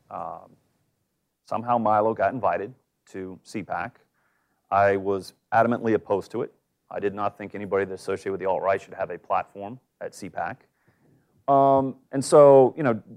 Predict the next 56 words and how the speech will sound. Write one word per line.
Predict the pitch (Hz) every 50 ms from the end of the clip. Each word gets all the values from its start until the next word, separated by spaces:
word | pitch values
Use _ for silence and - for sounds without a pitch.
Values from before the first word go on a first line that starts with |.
| - -
knowing | 131 139 135 131 123
that | 117 -
George | - 123 120 98
just | 104 101 -
wrote | 117 104
a | 95
book | 87 - 170 139 -
on | 139 123 117
it, | 107
I | 98
thought | - 113 104
it | 98
was | 90 -
fascinating. | - 127 120 117 110 - 110 107 101
I |
was | 92 -
talking | - 107 104 98
a |
little | 98 95 92
bit | 92 85
with | 80 -
George | - 95 92 -
beforehand | - - - 147 156 143 123 113 104 101 98
that | 98 92 - _ _ _ _ _ _ _ _ -
I | 113
think | - 180 147
there | 165 190
are | 247 254
certain | - 165 120 110
lines | 107 101 98 90
where | 101 98
you | 90
can | - 90 -
say, | - 104 92 90 85 85 _ _ _ _ _ _ -
alt-right | 127 147 101 127 143 143 131
is | 110 101
nothing | 120 120 117 113 107
but | 110 -
the | - 104
new | 107 107 98
form | - 110 110 104 104
of, | 98 95 - _ _ -
of | - 104 101 95 87 _ _ _ -
white | 123 113 104
nationalism, | 110 110 113 110 - 110 92 95 101
white | 92 104 104 101
supremacy, | - 95 85 - 110 107 101 - - 107 98 95
whatever | 92 95 98 101 92
you | 98
wanna | 92 90 90
call | _ - - - -
it. | -
At | _ _ _ _ _ _ _ _ -
the | 120
same | - 185 170 147
time, | - - 190 185 160 147 135 127 117